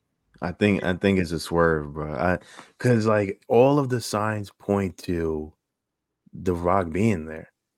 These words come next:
'Cause I think that was, I feel like this rumor happened when The Rock was in Colorado. This had to,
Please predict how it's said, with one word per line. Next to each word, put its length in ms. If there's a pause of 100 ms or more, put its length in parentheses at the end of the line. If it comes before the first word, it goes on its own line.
(400)
'Cause 160
I 80
think 240
that 160
was, 420 (480)
I 80
feel 240
like 180
this 140
rumor 300
happened 580
when 480 (320)
The 140
Rock 260
was 120
in 100
Colorado. 680 (1300)
This 200
had 200
to, 80